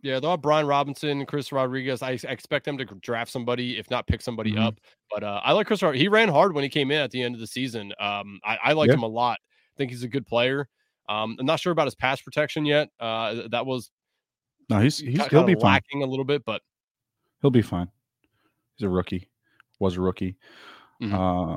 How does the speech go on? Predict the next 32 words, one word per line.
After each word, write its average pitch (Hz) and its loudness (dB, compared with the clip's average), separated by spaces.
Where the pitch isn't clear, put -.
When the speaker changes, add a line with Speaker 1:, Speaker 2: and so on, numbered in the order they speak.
Speaker 2:
I 120 10
have 139 10
a 104 10
fair 110 8
amount 101 10
of 92 4
him 98 4
in, 90 0
uh, 87 -8
Dynasty. 90 -4
I'm 95 -4
a 90 -2
big 87 -4
fan. 92 -4
Took 143 6
Gerald 107 10
Everett 104 8
there, 101 8
getting 98 2
a - 4
little 95 6
more 95 6
attachment 98 4
to 92 -2
the 95 4
Chargers 120 8
potentially 117 4
if 101 4
Eckler 98 4
were 98 6
to - -4
stay. 120 6